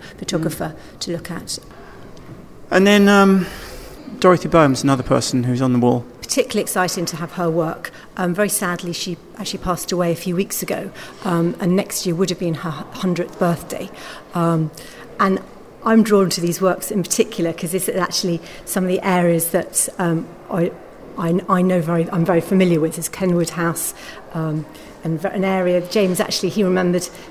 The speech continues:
Speaker 1: seeing this white stone pond as a child and playing around there. Um, so she's also taken these beautiful photographs of the areas that she lived in. Um, and she was also,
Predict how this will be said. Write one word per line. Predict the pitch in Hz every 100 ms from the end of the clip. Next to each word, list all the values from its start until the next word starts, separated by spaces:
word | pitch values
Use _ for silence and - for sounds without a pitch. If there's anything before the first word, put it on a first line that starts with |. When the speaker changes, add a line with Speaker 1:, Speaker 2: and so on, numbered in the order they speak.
| -
Speaker 1:
seeing | - 196
this | 180 -
white | 196 -
stone | - 185 170
pond | - 175 175
as | 170
a | 170
child | - - 202 170 160 160
and | 160
playing | - 175 170
around | 165 160 156
there. | 165 - - - - -
Um, | 175 160 156 - - - - - - - -
so | - 190
she's | - 208 - - -
also | 208 - 180
taken | - 175 170
these | 170
beautiful | 180 - 175
photographs | - 160 - 175 165 - - - -
of | 185 -
the | 185
areas | 170 165 165
that | 165 -
she | 190
lived | 170 165 180
in. | 165 - - - 165
Um, | 165 170
and | 202
she | 185 262 247
was | 240
also, | 269 - 185 180